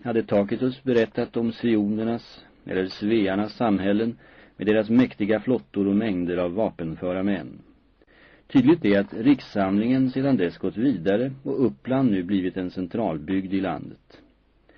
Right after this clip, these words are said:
Under femhundratalet restes många storhögar i Mälarområdet. I folktraditionen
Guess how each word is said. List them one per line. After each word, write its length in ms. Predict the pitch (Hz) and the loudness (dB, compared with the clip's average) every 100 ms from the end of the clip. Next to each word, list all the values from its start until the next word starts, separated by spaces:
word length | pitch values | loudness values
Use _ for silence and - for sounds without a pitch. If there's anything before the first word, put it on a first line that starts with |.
| _ _ _ _ _ | _ _ _ _ _
Under 240 | 120 123 127 | 0 2 4
femhundratalet 1040 | 160 127 123 117 113 123 120 147 139 - | 6 8 6 4 2 4 4 4 2 -6
restes 420 | 135 143 101 101 110 | 0 2 2 -2 2
många 320 | 123 95 92 | 4 4 0
storhögar 800 | - 127 92 85 107 117 117 104 | 0 0 0 0 0 2 2 2
i 60 | |
Mälarområdet. 1000 | 104 107 80 82 87 95 98 - - - - _ _ _ - | 2 2 0 -2 -2 -2 -2 -6 -16 -20 -20 _ _ _ -12
I 80 | 101 | -2
folktraditionen 1120 | 127 101 - 107 101 101 110 113 139 147 | 4 4 4 2 2 2 2 4 4 4